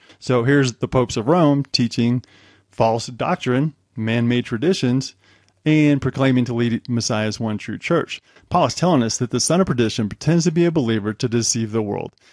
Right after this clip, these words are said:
Instead of being an infidel who doesn't believe in the Messiah of the scriptures, the son of perdition feigns to be Messiah's key leader. The Pope sits in his grandiose basilica on an ornate throne,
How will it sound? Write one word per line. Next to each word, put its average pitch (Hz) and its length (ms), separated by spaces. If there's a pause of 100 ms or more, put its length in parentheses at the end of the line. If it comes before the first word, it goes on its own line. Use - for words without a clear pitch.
(120)
Instead 139 280
of 110 100
being 139 200
an 117 300
infidel 139 520
who 123 100
doesn't 120 320
believe 117 240
in 113 80
the 107 80
Messiah 120 320
of 113 60
the 110 80
scriptures, 208 500 (240)
the - 80
son 160 220
of 113 80
perdition 123 420
feigns 175 360
to 127 100
be 120 160
Messiah's 113 500
key 98 320
leader. 127 440 (380)
The 127 60
Pope 160 260
sits - 520
in 127 120
his 120 140
grandiose 131 520
basilica 123 640 (200)
on 139 100
an 135 160
ornate 151 400
throne, 135 380